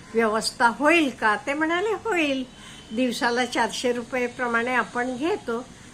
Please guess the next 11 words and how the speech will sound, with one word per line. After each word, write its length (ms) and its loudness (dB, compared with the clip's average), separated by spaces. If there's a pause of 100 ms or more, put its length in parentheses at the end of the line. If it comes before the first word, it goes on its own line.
(160)
तुम्ही 200 2
आठ 260 4
दिवस 400 0
येऊन 280 2
राहणार, 400 0
ते 160 -4
आठ 200 0
दिवस 440 -4
राहावा, 500 0 (460)
दहा 260 4
दिवस." 420 -2